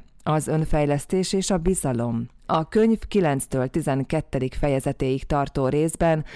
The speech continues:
a szerző útmutatásokat ad segítségnyújtásként is azoknak, akik a pénzügyi tudatosság előfeltételei, tartalmi elemei és követelményei szerint szeretnék életüket és sorsukat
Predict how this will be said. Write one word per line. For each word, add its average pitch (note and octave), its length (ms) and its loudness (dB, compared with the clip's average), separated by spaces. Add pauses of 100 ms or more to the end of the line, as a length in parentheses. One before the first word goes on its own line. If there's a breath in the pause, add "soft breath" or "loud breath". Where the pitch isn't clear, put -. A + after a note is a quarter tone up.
(160 loud breath)
a A3+ 120 2
szerző F3+ 500 2
útmutatásokat C3+ 1000 -2
ad D3+ 280 0
segítségnyújtásként C#3 1200 -2
is C3 120 -2
azoknak, D3 720 -2 (380 loud breath)
akik F3 300 -2
a D#3+ 60 4
pénzügyi D#3 520 2
tudatosság C#3+ 680 -2
előfeltételei, C#3+ 1160 0
tartalmi D#3+ 560 0
elemei C3+ 400 0
és D#3 220 0
követelményei C3+ 800 -2
szerint C#3 420 -2
szeretnék C3 520 -2
életüket C#3 540 -2
és - 220 -4
sorsukat D3+ 640 -2